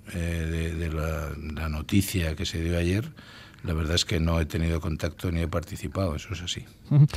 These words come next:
Speaker 2: Eh, ¿espera que la ciudadanía, eh, aprenda o, o cambie de una vez ya estos, mm, bueno, hábitos que tenemos de los encuentros sociales y de continuar, eh, juntándonos con amigos y familiares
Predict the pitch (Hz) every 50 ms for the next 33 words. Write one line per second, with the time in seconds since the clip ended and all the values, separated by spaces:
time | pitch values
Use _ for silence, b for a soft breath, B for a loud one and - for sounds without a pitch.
0 | B B B 131 - - 139 - - 170 165 180 - 190 180 175 - - 170 160
1 | 156 160 151 151 151 156 160 165 165 160 - - - 131 131 131 127 127 127 127
2 | - - - - - 131 117 - - 165 160 156 143 143 135 131 127 - - 131
3 | 127 - 139 131 - 151 147 156 156 151 151 147 - - - - - - - 131
4 | 127 139 151 151 147 143 147 143 135 120 123 135 139 131 - - 127 131 - -
5 | - 139 135 131 131 127 131 127 127 127 127 - - - 113 - - 120 117 117
6 | 113 113 113 110 107 110 110 113 110 117 117 127 123 117 120 - - - 127 135
7 | 139 123 - 120 - - 127 - 123 139 147 131 113 101 117 120 110 - 123 120
8 | - 139 139 131 135 131 - 127 117 - - 151 147 143 143 143 139 - 127 127
9 | 120 117 117 117 104 - - 123 123 - 123 123 131 135 135 - B B B B
10 | B B 135 120 - - - 127 123 139 131 127 123 123 120 - 131 127 123 139
11 | 135 127 127 - - 120 - 123 120 123 127 131 127 127 127 127 -